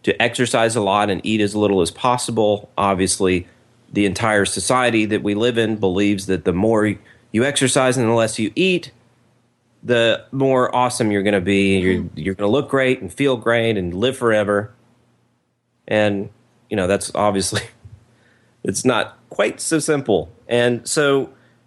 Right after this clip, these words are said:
Speaker 1: anyway, a lot of people are really overdoing it. And that's, again, the people who are really exuberant and enthusiastic about health and nutrition are the people who find me on the internet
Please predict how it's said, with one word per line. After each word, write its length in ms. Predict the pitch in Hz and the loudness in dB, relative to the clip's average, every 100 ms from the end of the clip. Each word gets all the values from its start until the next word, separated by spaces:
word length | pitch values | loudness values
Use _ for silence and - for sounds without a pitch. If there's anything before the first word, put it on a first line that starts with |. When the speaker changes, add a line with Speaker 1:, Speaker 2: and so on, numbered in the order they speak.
| _ _ _ _ _ _ - | _ _ _ _ _ _ -2
Speaker 1:
anyway, 340 | 165 131 107 | 0 2 2
a 80 | 113 | 4
lot 220 | 135 143 | 4 2
of 100 | 143 | 0
people 240 | 151 131 120 | -2 0 0
are 80 | |
really 360 | 107 117 110 101 | 2 2 2 2
overdoing 600 | 101 92 92 98 107 92 | 2 2 0 2 2 2
it. 140 | 82 76 | 0 0
And 140 | 101 | 2
that's, 240 | 110 113 - | 2 2 0
again, 500 | 98 117 131 107 104 | 0 2 2 2 0
the 100 | 101 | 0
people 320 | 123 120 101 | 0 0 0
who 160 | 117 | 2
are 300 | 104 95 101 - - - - - | 2 2 -2 -10 -18 -18 -16 -10
really 680 | 113 135 151 147 120 110 - - | -4 0 2 2 0 -2 -6 -4
exuberant 640 | 104 98 123 120 107 - | -2 0 2 4 2 2
and 240 | 95 92 87 - - | 0 -2 -4 -10 -6
enthusiastic 720 | 90 135 131 117 120 123 - | -2 0 2 4 2 0 -2
about 260 | 98 104 - | 0 0 2
health 200 | 117 104 | 0 0
and 80 | 90 | -2
nutrition 440 | 85 170 - 110 | 0 0 2 2
are 80 | 92 | 2
the 100 | 95 | 2
people 340 | - 131 107 | 0 2 2
who 100 | 120 | 2
find 400 | 113 87 82 90 | 0 0 0 0
me 140 | 85 92 | 0 2
on 140 | 101 | 2
the 100 | 107 | 0
internet 380 | 139 170 90 - | 0 0 -2 -4